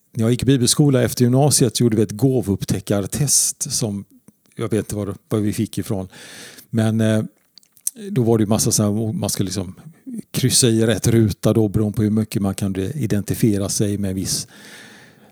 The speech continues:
känsla eller påstående eller så. Man skulle upptäcka sina gåvor, sin personlighet på det sättet.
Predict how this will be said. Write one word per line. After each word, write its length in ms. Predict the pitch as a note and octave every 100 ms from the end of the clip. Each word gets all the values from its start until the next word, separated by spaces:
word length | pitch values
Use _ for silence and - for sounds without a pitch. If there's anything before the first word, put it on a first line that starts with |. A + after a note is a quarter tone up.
| _ - -
känsla 460 | - C3 B2+ A#2
eller 120 | A#2
påstående 720 | A2+ C3 A#2+ - A#2 A2+ A2 A2
eller 180 | A2
så. 320 | G#2 A2 G#2+ G#2+
Man 140 | G#2+
skulle 200 | - G2+
upptäcka 440 | G#2+ - F#2+ -
sina 320 | - G2 F#2+ G2
gåvor, 400 | A2 G#2 F2+ F#2
sin 180 | G#2
personlighet 540 | - F2 G#2 F#2 F2 F#2
på 60 |
det 100 | F#2+
sättet. 440 | - A2 - A#2